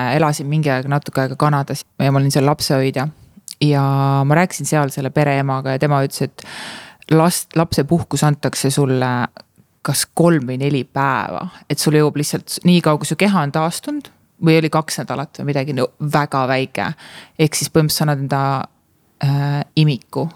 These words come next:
käest täiesti ära. Või siis on sama si-, situatsioon, et, äh, äh, sa jääd koju, aga jääb ainult üks sissetulek. Et täiesti meeletu, kuidas, äh,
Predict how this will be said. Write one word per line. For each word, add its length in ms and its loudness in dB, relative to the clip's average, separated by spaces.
käest 360 -2
täiesti 440 -2
ära. 160 -2
Või 120 4
siis 160 -2
on 80 -2
sama 240 0
si-, 240 -6
situatsioon, 640 0
et, 240 -6
äh, 300 -2
äh, 220 0
sa 120 2
jääd 220 2
koju, 340 2
aga 180 -4
jääb 200 -4
ainult 180 -4
üks 200 -6
sissetulek. 640 0
Et 180 -2
täiesti 500 2
meeletu, 600 0
kuidas, 580 -2
äh, 600 -2